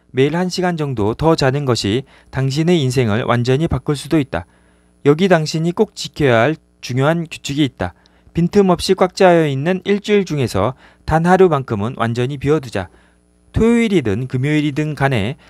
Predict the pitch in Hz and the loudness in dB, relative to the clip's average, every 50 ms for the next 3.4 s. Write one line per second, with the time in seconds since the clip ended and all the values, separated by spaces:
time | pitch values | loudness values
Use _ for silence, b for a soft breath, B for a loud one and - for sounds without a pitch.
0 | b b - 170 180 180 180 170 175 - - 151 139 139 160 175 165 143 - 135 | b b 2 2 4 4 4 2 2 0 -2 -2 -2 0 0 -2 -2 -2 0 0
1 | 131 131 - 139 139 160 165 165 - 127 - - - 147 123 - 92 98 120 - | 0 0 0 0 0 0 0 -2 -4 -6 -6 -2 0 0 0 0 -2 -2 -2 -2
2 | - 127 127 123 110 95 98 110 143 180 b b b b b b - 190 - 208 | -2 0 2 2 0 0 0 0 0 -2 b b b b b b 0 2 4 4
3 | 196 196 170 127 98 90 87 | 4 4 4 2 -2 -6 -8